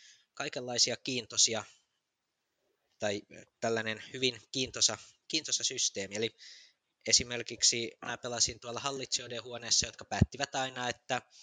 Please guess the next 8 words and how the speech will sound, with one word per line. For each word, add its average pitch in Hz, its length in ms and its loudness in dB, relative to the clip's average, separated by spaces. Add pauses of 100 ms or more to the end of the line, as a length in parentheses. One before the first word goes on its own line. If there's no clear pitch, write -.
(200)
neuvottelujen 123 640 -6
jälkeen, 117 480 -2
että 113 160 4
ke-, - 500 -12
ketkä - 260 -4
suvut 117 360 -2
ovat 117 240 -6
liitossa, 117 580 2